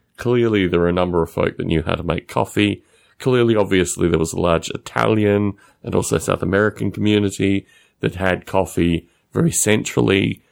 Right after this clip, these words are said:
in terms of actually making it from ground beans. But in general, in the U S, prior to Starbucks, it was very, very, very common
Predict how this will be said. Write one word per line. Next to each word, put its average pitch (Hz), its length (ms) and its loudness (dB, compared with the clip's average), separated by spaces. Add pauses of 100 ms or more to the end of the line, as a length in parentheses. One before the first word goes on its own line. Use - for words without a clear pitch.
(140)
in 101 140 -6
terms - 380 -2
of 87 80 -4
actually - 380 -2
making 85 400 -2
it 85 140 -4
from 92 280 -4
ground 87 640 -2
beans. 131 560 -2 (400)
But 151 160 0
in 180 140 0
general, 180 600 0
in 120 160 0
the 117 80 0
U 110 240 2
S, 101 340 -2
prior 110 500 0
to 110 140 -8
Starbucks, - 1000 -4
it 107 240 -4
was 104 320 -2 (120)
very, 113 720 0
very, 101 680 2
very 107 800 0 (120)
common 95 520 -2